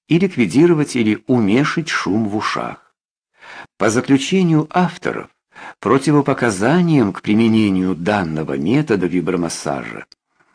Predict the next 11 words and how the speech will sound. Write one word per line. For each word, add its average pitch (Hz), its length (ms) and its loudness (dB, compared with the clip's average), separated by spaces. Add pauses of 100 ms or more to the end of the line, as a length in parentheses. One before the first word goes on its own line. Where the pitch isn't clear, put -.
(240)
является 123 800 0 (320)
адгезивный 117 1040 0
отит - 680 -6 (440)
при 92 160 -6
наличии 113 760 -2
атрофичной, 98 1040 -4 (380)
резко 135 560 0
рубцово 131 520 0
изменённой 113 800 2
барабанной 104 600 0
перепонки 101 840 -2